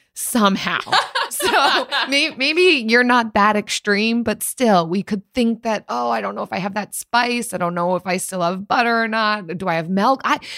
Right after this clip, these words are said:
Speaker 1: you just came over,
Speaker 2: Oh my
Speaker 1: Jen,
Speaker 2: gosh, yeah.
Speaker 1: to my house, and you're like,
Speaker 2: <laughs>
Speaker 1: "Is there any coffee?" I'm like, "Yeah,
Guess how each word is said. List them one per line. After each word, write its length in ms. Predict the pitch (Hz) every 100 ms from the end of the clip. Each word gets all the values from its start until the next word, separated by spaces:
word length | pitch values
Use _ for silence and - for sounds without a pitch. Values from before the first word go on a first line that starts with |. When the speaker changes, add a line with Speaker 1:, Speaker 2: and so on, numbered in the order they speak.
| -
Speaker 1:
you 180 | 220 285
just 220 | 330 311
came 220 | - 220 196
over, 220 | 202 214
Speaker 2:
Oh 40 |
my 40 | 254
Speaker 1:
Jen, 260 | 214 202 240
Speaker 2:
gosh, 160 | 247
yeah. 180 | 196 233
Speaker 1:
to 100 | 196
my 140 | 240
house, 340 | 247 285 269 -
and 100 | 262
you're 80 | 240
like, 160 | 240
Speaker 2:
<laughs> 60 | 262
Speaker 1:
"Is 40 |
there 140 | 208 233 240
any 200 | 233 226
coffee?" 360 | - 269 277 240
I'm 60 |
like, 140 | 208 196
"Yeah, 440 | 226 262 269 262